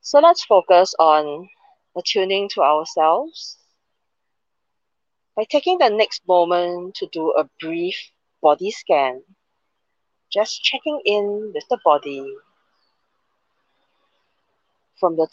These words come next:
toes to the ankles, to the calves, the knees, the thighs, the pelvic area,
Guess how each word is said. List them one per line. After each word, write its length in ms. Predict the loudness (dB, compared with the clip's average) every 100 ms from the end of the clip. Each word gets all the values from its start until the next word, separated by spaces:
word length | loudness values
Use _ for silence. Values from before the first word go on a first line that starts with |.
| 0
toes 1160 | 4 8 8 6 4 2 -2 -6 -10 -8 -8 -10
to 200 | -16 -20 -18
the 120 | -18 -16 -10
ankles, 1000 | -8 -10 -12 -8 -6 -4 -4 -4 -4 -6
to 920 | -10 -14 _ _ _ _ _ _ _ -20
the 60 | -20 -10
calves, 1000 | 0 4 6 6 2 -2 -10 _ -20 -20 -20 _ _ _ _ _ _
the 80 | -12
knees, 760 | -8 -8 -6 -8 -8 -10 -12 -18 _ _ _ _ _ _ _ _ _ _ _ _ _ _ -14
the 80 | -6 2
thighs, 1080 | 4 6 6 4 2 -2 -10 -16 _ -20 _ _ _ _ _ _ _ _ _ _ _
the 60 | -20 -4
pelvic 340 | -2 -2 -4 -6
area, 840 | -6 -2 0 2 2 2 0 -4